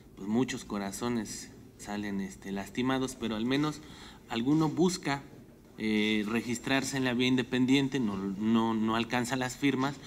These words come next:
pero un partido político distinto le ofrece candidatura y él la toma. Pero yo lo que alcanzo a apreciar en este momento de campaña es que este candidato, toda su promoción,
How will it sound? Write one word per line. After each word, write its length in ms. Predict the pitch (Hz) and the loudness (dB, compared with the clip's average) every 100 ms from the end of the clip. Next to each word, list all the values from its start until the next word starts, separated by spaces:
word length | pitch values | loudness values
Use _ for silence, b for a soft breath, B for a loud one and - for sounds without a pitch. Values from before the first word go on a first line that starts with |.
| B - | B -4
pero 180 | 123 135 | 6 8
un 80 | 160 | 8
partido 420 | 160 147 160 160 | 6 4 4 4
político 500 | - 147 143 151 151 | 4 4 4 2 2
distinto 520 | 143 139 156 143 160 | 2 2 2 2 4
le 180 | 147 110 | 6 6
ofrece 640 | 107 104 113 117 - 113 104 B B B B | 4 0 2 2 2 -2 -4 B B B B
candidatura 760 | 120 120 123 127 127 135 139 160 | 2 4 4 2 4 4 4 2
y 200 | 117 107 | 2 4
él 80 | |
la 100 | 110 | 2
toma. 400 | 117 233 240 147 - - - - - B B B B B - - | 2 6 6 4 -2 -14 -20 -20 -20 B B B B B -4 4
Pero 320 | 156 160 156 | 6 8 6
yo 260 | 127 175 | 4 8
lo 200 | 247 294 | 8 8
que 80 | 233 | 4
alcanzo 400 | 151 - 180 196 | 2 0 -2 0
a 40 | 196 | 0
apreciar 440 | 160 143 156 160 | 0 -2 0 2
en 100 | 135 | 2
este 180 | 123 156 | 2 2
momento 460 | 160 160 160 156 | 4 4 2 0
de 140 | 156 156 | -2 -2
campaña 560 | 160 160 156 135 139 143 B B B | -2 0 0 0 -2 -6 B B B
es 180 | - 139 | 0 2
que 160 | - 156 | 2 2
este 280 | 156 160 160 | 2 0 0
candidato, 760 | 143 139 135 135 131 - 147 - - - | 2 2 0 0 0 0 -2 -4 -16 0
toda 320 | 180 185 226 | 2 4 2
su 240 | 233 - 120 | 2 -2 -4
promoción, 720 | - 117 117 113 - 143 220 | 0 2 2 2 2 2 2